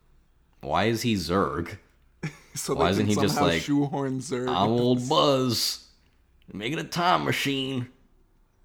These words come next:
Speaker 1: I don't, why can't he just be that? Why does he have to have a robot army?
Speaker 2: Well, that's what I'm wondering. What did the robot army have to do with anything? <laughs> I don't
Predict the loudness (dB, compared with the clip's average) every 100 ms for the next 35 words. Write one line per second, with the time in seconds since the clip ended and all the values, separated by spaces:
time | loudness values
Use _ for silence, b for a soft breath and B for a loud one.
0 | _ _ _ _ _ -10 -6 -2 2 4
1 | 4 0 -2 -2 0 0 0 0 0 0
2 | 2 2 2 0 0 0 0 0 0 -2
3 | 0 -4 -2 -2 0 0 0 0 -2 -2
4 | -6 -12 -16 -20 _ -2 0 0 0 -2
5 | -2 -2 -2 2 2 2 2 4 4 4
6 | 4 4 6 6 6 4 4 2 0 0
7 | 2 2 2 0 0 0 -4 -4 -2 -4
8 | -6 -18 -16